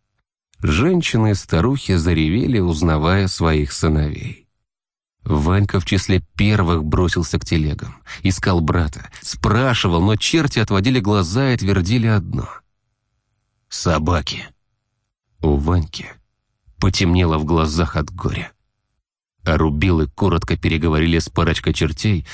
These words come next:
затем велели родственникам забирать мертвецов, а раненых всех в больницу. "Кто может помочь, помогайте с перевязками, а сейчас расходись, народ! Вечером в клуб будем решать, там соберемся, там каждому дадим слово".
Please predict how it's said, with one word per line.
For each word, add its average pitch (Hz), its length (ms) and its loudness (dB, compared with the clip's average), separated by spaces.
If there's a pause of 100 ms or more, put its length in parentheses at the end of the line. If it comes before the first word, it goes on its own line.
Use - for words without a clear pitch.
затем 98 400 2
велели 104 280 2
родственникам 107 580 2
забирать 92 360 2
мертвецов, 98 680 0 (240)
а 90 160 0
раненых 95 460 2
всех 85 260 -2
в 73 60 -6
больницу. 80 720 -2 (1080)
"Кто 101 320 0
может 151 360 2
помочь, 160 440 2
помогайте 156 580 2
с - 20 -6
перевязками, 147 720 2
а 117 40 2
сейчас 143 380 0
расходись, 160 560 2
народ! 127 540 0 (400)
Вечером 160 480 2
в - 40 -8
клуб 170 320 2
будем 135 280 2
решать, 123 580 0 (100)
там 165 280 2
соберемся, 98 720 -2 (220)
там 156 320 2
каждому 170 520 2
дадим 151 260 2
слово". 90 500 0